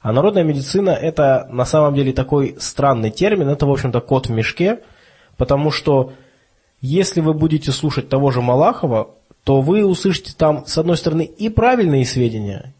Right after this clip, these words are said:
и неправильные сведения, и все это в одной, просто целиком в одном пакете, в одной упаковке.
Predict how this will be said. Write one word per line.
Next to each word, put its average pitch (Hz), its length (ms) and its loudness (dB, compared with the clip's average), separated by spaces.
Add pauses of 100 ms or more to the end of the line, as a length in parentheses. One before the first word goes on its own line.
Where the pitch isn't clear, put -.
и 196 140 -2
неправильные 196 600 2
сведения, 110 440 -4
и 135 140 -8
все 180 220 0
это 160 420 0
в 107 180 -4
одной, 135 380 2
просто 113 300 -2
целиком 131 440 -2
в 110 80 0
одном 131 340 0
пакете, 117 580 -2 (720)
в 113 80 -2
одной 123 200 2
упаковке. 117 540 -2